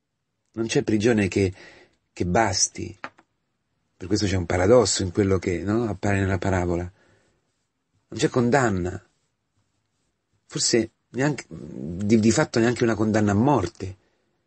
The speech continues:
Neanche l'occhio per, occhio, dente per dente, di fatto, eh, le legislazioni,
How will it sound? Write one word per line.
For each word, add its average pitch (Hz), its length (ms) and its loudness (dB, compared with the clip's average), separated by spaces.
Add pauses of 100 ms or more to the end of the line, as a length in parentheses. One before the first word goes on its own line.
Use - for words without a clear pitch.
(120)
Neanche 139 280 0
l'occhio 139 260 4
per, 98 240 0
occhio, 117 300 0
dente 113 260 2
per 95 140 2
dente, 107 340 2
di 92 140 0
fatto, 123 720 0 (540)
eh, 131 280 -2
le 90 720 4
legislazioni, 101 920 2